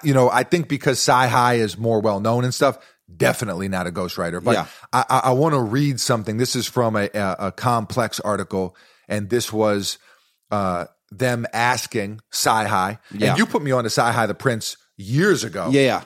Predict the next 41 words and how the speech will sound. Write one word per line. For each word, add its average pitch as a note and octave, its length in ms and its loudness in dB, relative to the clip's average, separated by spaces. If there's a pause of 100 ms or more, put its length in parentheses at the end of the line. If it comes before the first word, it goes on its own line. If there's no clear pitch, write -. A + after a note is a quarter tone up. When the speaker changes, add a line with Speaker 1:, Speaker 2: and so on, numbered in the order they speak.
Speaker 1:
You B2 80 -6
know, B2 60 0
you C#3 140 -2
put E3 220 -2
me D3 100 -2
on B2+ 240 0
to, - 160 -6
you C#3 100 -2
put E3+ 160 -2
me C#3+ 80 -2
on A#2+ 140 0
to A2+ 120 -2
a G#2 40 0
lot A#2+ 180 2
of A#2+ 60 -4
people. F#2+ 180 -8
This C3 140 -2
is A#2+ 60 -4
back A#2 220 0
when A2+ 100 -6
you A2+ 60 -4
actually A2 220 -4
listened G2 280 -8
to F2 40 -10
music. F#2 400 -8
So F2 240 -4
Speaker 2:
Well, E3 320 2
you C#3 100 4
know, A2 120 2
I A2+ 100 6
Speaker 1:
you C3 60 2
know. G#2 60 0
Speaker 2:
was, - 240 -6 (380)
I B2+ 60 4
Speaker 1:
Shouts, E3+ 180 8
Speaker 2:
was, C#3 80 4
Speaker 1:
shouts G#3+ 300 4
to F#3 60 -2
the, D3+ 180 4
you D3+ 180 -2
know, B2+ 200 0